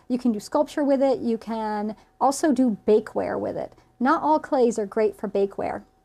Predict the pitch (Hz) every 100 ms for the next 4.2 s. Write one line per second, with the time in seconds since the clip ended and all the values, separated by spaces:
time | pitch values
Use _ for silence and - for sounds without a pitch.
0 | _ 226 262 262 240 214 202 196 247 381
1 | 202 - - - - - - _ _ -
2 | 202 214 220 202 196 185 208 202 - -
3 | _ - 190 202 - - - - - -
4 | - 214